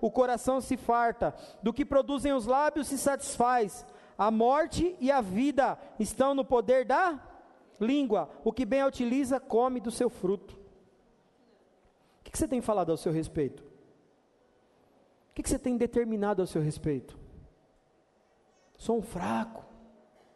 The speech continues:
Eu sou um fraco." Para com isso. Você é forte.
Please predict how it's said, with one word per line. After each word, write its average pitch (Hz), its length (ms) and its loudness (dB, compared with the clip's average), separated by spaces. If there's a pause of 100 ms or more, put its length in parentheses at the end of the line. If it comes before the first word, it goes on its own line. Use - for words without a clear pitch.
(1080)
Eu 202 60 -6
sou 262 160 -2
um 247 60 -2
fraco." 214 720 -6 (320)
Para - 260 -2
com 240 160 -2
isso. 233 500 -4 (1120)
Você - 160 -6
é 226 40 -2
forte. 202 600 -6